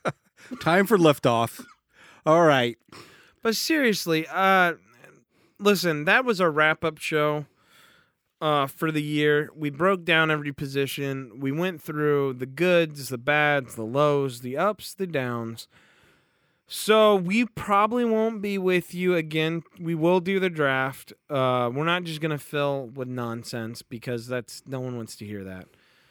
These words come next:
Speaker 2: We only do relevant Bear talk. That's it. Uh, if someone would like to come on, if someone has something to say, uh, we can address that and we can do something like that. Uh, maybe do a little mini episode of,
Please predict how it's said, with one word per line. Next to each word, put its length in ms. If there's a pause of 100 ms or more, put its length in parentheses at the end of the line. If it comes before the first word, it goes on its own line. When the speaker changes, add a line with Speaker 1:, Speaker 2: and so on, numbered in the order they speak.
(280)
Speaker 2:
We 180
only 200
do 180
relevant 500
Bear 200
talk. 400
That's 280
it. 220 (180)
Uh, 340
if 140
someone 300
would 100
like 180
to 60
come 180
on, 320
if 40 (500)
someone 280
has 160
something 240
to 60
say, 540 (180)
uh, 420
we 140
can 140
address 340
that 180
and 80
we 80
can 120
do 120
something 340
like 220
that. 360 (840)
Uh, 560 (140)
maybe 300
do 180
a 20
little 160
mini 540
episode 720
of, 500